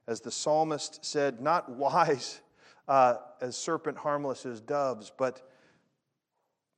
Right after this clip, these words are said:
but the violence of human power and authority that misuses the good gifts of God. So let's walk through this in chapter three, verses one through two.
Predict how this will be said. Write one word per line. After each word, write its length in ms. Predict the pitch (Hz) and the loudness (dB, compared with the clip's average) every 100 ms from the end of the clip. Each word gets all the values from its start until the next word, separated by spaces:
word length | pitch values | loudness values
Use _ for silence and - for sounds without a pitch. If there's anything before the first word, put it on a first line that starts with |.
| _ _ _ _ | _ _ _ _
but 140 | 131 | -8
the 100 | 143 | -6
violence 760 | 123 139 151 151 117 98 - - _ _ _ _ _ _ _ _ _ _ _ _ - | -6 -2 0 0 -4 -8 -14 -16 _ _ _ _ _ _ _ _ _ _ _ _ -12
of 140 | 113 | -12
human 580 | - 165 156 143 127 107 - _ _ _ _ | -10 -6 -4 -4 -6 -10 -20 _ _ _ _
power 560 | - 139 131 123 117 - _ _ _ _ _ _ _ | -4 0 2 0 -2 -8 _ _ _ _ _ _ _
and 420 | 117 113 107 104 87 - _ _ _ _ _ _ _ _ _ _ - | -12 -8 -8 -10 -16 -20 _ _ _ _ _ _ _ _ _ _ -18
authority 760 | - - 135 131 92 - - _ _ _ _ _ _ _ _ _ _ - | -18 -8 -2 -2 -4 -10 -20 _ _ _ _ _ _ _ _ _ _ -16
that 140 | 117 | -14
misuses 1040 | 117 135 131 - 139 143 110 110 95 - - | -8 -6 -6 -6 -6 -6 -6 -12 -14 -18 -18
the 80 | 110 | -14
good 260 | 123 107 | -12 -12
gifts 280 | 113 110 - | -12 -12 -12
of 140 | 101 | -16
God. 380 | 87 - - - _ _ _ _ _ | -12 -14 -14 -20 _ _ _ _ _
So 140 | - | -2
let's 260 | 160 170 - | 0 0 2
walk 300 | 170 156 - | 4 4 0
through 260 | - 160 | -2 0
this 240 | 139 127 - | 0 -2 -4
in 80 | 131 | -4
chapter 440 | 160 139 - 135 | 0 0 -2 -10
three, 280 | - 147 139 | -8 -6 -4
verses 400 | 123 143 143 120 | -4 -4 -4 -6
one 280 | 135 147 131 | -2 -2 -2
through 220 | - 131 | -8 -10
two. 360 | - 147 139 | -6 -4 -4